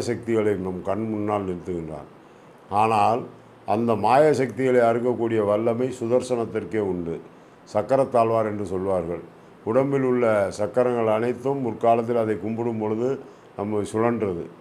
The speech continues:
அதனால் சக்கரம் சுழல்கின்றது என்பது போல் அந்த சுதர்சன சக்கரத்தை வழிபாடு செய்ய வேண்டும். அது சக்கரத்தாழ்வார் கோயிலாக இருந்தால் மிகுந்த நன்மை. இங்கே மதுரை பக்கத்தில் திருமோகூர் சக்கரத்தாழ்வார் கோயில் இருக்கின்றது.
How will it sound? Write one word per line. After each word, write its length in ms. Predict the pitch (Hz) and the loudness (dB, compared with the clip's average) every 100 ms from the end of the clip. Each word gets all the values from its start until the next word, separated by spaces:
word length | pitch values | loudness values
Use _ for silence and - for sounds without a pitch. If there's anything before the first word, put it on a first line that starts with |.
| - - - - - | -20 -20 -20 -20 -8
அதனால் 420 | 92 98 110 110 - - - - - - | -4 0 2 2 0 -14 -20 -20 -20 -14
சக்கரம் 560 | - 110 - 131 131 123 | -2 -2 2 2 2 0
சுழல்கின்றது 640 | 117 123 120 113 110 110 104 | 0 2 0 -2 -2 0 0
என்பது 320 | 101 98 92 | -2 -2 0
போல் 260 | 104 95 69 - - - - - | 2 0 -2 -16 -20 -20 -18 -8
அந்த 180 | 101 101 | -4 -4
சுதர்சன 500 | 95 120 135 127 123 107 | 0 2 2 2 -2 0
சக்கரத்தை 460 | 110 104 104 104 | -2 -2 -2 0
வழிபாடு 440 | 110 98 104 104 98 | 0 0 0 0 0
செய்ய 200 | 87 85 | -6 -6
வேண்டும். 320 | 80 69 71 - - - - - - - | -8 -12 -14 -18 -20 -20 -20 -20 -14 -4
அது 160 | 110 120 | -2 0
சக்கரத்தாழ்வார் 840 | 104 120 135 120 127 120 117 101 | 0 2 2 4 2 4 2 2
கோயிலாக 400 | 107 107 104 95 95 | 0 0 2 2 0
இருந்தால் 500 | 92 104 107 127 127 - - - - - | -2 -2 4 4 4 -6 -20 -20 -20 -10
மிகுந்த 400 | 98 113 131 131 127 98 85 - 90 | -2 0 2 6 6 6 0 -8 -8
நன்மை. 340 | 98 98 98 - - - - - - - | -4 -2 -4 -6 -16 -20 -20 -20 -20 -12
இங்கே 180 | 104 107 | -4 -2
மதுரை 260 | 110 117 123 | 0 0 0
பக்கத்தில் 500 | 104 107 110 113 107 | 0 -2 0 0 0
திருமோகூர் 540 | 113 120 117 113 110 90 | -2 -2 0 0 0 -2
சக்கரத்தாழ்வார் 640 | 98 107 98 101 98 92 | -2 -2 0 0 0 -2
கோயில் 220 | 95 92 | -4 -4
இருக்கின்றது. 420 | 90 85 87 85 | -6 -6 -8 -8